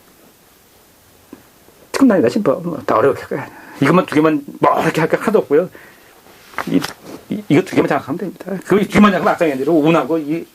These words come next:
암호가 잡는다는 얘기예요. 다른 거 다 필요 없습니다.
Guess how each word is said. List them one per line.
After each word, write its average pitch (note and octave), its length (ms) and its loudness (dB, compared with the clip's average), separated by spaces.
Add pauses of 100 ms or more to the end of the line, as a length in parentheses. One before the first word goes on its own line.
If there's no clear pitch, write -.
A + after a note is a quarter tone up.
(160)
암호가 C3+ 260 0
잡는다는 B2+ 400 -2
얘기예요. F#2 300 -10 (1500)
다른 A#2 240 -2
거 - 0 -
다 G#2+ 100 -2
필요 E3 180 -6
없습니다. - 300 -16